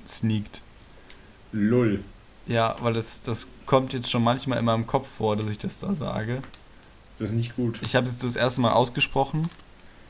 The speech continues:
Speaker 1: und es, es hat mir auch nicht so gut gefallen, muss ich sagen.
Speaker 2: <laughs> Ja, vor allem, du darfst auf keinen Fall anfangen, das ironisch zu benutzen oder so.
Speaker 1: Ja, dann ist
Speaker 2: Also, das
Speaker 1: vorbei.
Speaker 2: passiert,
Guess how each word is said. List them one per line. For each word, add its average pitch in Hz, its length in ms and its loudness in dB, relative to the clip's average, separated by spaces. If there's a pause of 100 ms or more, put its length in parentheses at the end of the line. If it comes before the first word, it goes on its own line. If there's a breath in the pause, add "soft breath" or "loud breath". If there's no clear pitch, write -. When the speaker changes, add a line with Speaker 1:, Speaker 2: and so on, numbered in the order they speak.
(340 loud breath)
Speaker 1:
und 120 120 4
es, 117 200 0
es - 160 -6
hat 139 120 -2
mir 131 80 -2
auch 123 60 2
nicht 135 180 0
so 135 80 2
gut 135 140 -2
gefallen, 131 560 2
muss 143 140 -2
ich 143 120 -4
sagen. 139 440 4
Speaker 2:
<laughs> - 60 0 (1800 loud breath)
Ja, 123 100 4
vor 131 100 8
allem, 156 240 4
du 127 80 -2
darfst 143 240 8
auf 123 100 -6
keinen 147 260 4
Fall 139 160 4
anfangen, 143 360 0
das 123 180 0
ironisch 131 600 2
zu 113 160 -2
benutzen 110 420 -2
oder 107 140 0
so. 113 340 -2
Speaker 1:
Ja, 107 140 4
dann 120 180 4
ist 170 60 2
Speaker 2:
Also, 120 160 4
das 175 80 4
Speaker 1:
vorbei. 135 160 8
Speaker 2:
passiert, 95 180 2